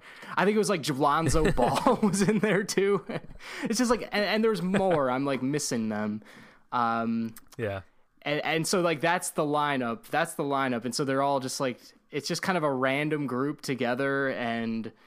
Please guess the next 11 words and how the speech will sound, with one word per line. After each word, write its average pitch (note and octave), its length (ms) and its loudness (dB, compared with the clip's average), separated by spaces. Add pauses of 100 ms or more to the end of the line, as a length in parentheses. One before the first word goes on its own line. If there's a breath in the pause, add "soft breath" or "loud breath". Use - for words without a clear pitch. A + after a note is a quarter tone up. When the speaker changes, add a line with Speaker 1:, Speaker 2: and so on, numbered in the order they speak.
(140 soft breath)
Speaker 1:
it's, - 200 -6
like, C#3+ 140 0
LeBron B2+ 800 2
and A#2 340 -2
Maverick B2 680 -2
Carter, B2+ 580 -2 (100)
Carter, C3 440 0
like, A#2 260 -4
moderating B2 1000 0
the, A2+ 380 -4 (460 loud breath)
the A2 440 -2